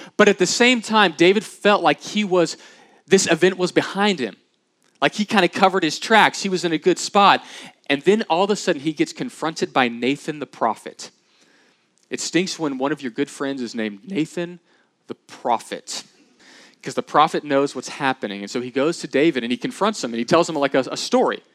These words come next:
He says, "I, I just wanna tell you a story about a, a guy, and he had, he had two sh-, he had just one sheep that he loved. There was a rich man, and he had tons of sheep, and, but there was one poor man, and he only had one sheep that he loved and cared for and, and raised.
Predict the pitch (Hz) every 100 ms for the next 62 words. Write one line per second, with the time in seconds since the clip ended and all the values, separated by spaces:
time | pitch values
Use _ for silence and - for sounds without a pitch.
0 | _ _ _ _ _ _ 156 160 170 185
1 | 185 208 269 254 247 220 - 240 226 170
2 | 156 165 160 156 147 170 202 135 117 135
3 | 160 160 - - _ _ _ - 190 175
4 | - 233 233 - - 190 190 190 156 160
5 | 160 190 196 - 139 127 139 143 139 -
6 | - _ _ _ _ _ _ _ - -
7 | 190 180 165 269 - 202 170 151 196 220
8 | 190 - - 254 254 202 170 - 147 139
9 | - - 160 170 170 160 160 208 240 220
10 | - 214 202 143 127 123 - 139 156 196
11 | 214 147 147 180 - 156 - 143 135 135
12 | 160 165 139 120 - - - 127 - 175
13 | 175 170 - 143 127 123 - - 143 151
14 | 147 143 143 165 120 95 - -